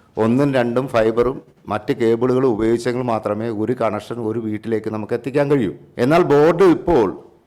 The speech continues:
ഇപ്പോൾ, ഇപ്പോൾ നമുക്കറിയാം, കെ സി ബി എന്ന് പറയുന്ന സ്വകാര്യവൽക്കരണത്തിൻ്റെ വലിയ പാതയിലേക്കാണ്. ഏത്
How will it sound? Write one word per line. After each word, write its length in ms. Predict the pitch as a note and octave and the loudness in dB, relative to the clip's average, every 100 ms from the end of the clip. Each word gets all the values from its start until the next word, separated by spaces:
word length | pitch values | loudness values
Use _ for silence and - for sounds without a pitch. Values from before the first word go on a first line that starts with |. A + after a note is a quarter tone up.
| _ - | _ -4
ഇപ്പോൾ, 140 | C3 B2 | -2 0
ഇപ്പോൾ 180 | D#3 D#3+ D#3+ - | 2 0 -2 -6
നമുക്കറിയാം, 340 | C#3+ D3 D3+ C#3+ | -2 2 2 2
കെ 80 | C#3 C#3+ | 2 2
സി 100 | D3+ D#3 | 2 2
ബി 60 | D#3+ | 2
എന്ന് 100 | D#3+ | 2
പറയുന്ന 240 | C#3+ C#3 C#3+ | 0 -2 -4
സ്വകാര്യവൽക്കരണത്തിൻ്റെ 880 | C3 B2+ C3+ C#3+ C#3 C#3 C3+ B2 C#3 C#3+ - _ F#2+ | -2 0 2 0 0 -2 -4 -2 -2 -2 -8 _ -6
വലിയ 280 | G#2 B2 D#3+ F3 | -4 0 2 4
പാതയിലേക്കാണ്. 640 | C3 C3 C#3 B2+ A2 E2+ D2 - _ _ _ _ _ A2 | 2 2 0 0 -2 -4 -8 -20 _ _ _ _ _ 0
ഏത് 140 | B2+ | 2